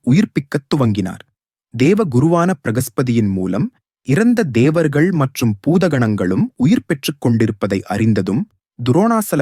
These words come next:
பர்வதத்தை அடியுடன் பெயர்த்து அதை கடலில் தூக்கி எறிந்தான் ஜலந்திரன். அவ்வாறே தேவர்கள் அனைவரும் அசுரர்கள் உயிர் பெற்று வருவதை தடுக்க எம்பெருமானை எண்ணத் தொடங்கினர்.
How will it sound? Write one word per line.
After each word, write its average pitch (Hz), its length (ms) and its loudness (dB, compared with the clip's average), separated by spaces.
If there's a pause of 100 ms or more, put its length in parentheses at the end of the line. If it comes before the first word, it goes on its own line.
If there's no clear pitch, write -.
(120)
பர்வதத்தை 131 720 -2
அடியுடன் 156 560 2
பெயர்த்து 123 640 -2
அதை 107 300 -4
கடலில் 160 560 -2
தூக்கி 185 460 -2
எறிந்தான் 107 480 0
ஜலந்திரன். 101 500 -2 (640)
அவ்வாறே 117 640 -2 (220)
தேவர்கள் 165 520 0
அனைவரும் 113 640 -2 (160)
அசுரர்கள் 139 840 -2
உயிர் 202 340 0
பெற்று 147 320 -4
வருவதை 107 500 -2
தடுக்க 113 640 -4
எம்பெருமானை 165 800 0
எண்ணத் 156 320 -2
தொடங்கினர். 98 560 -4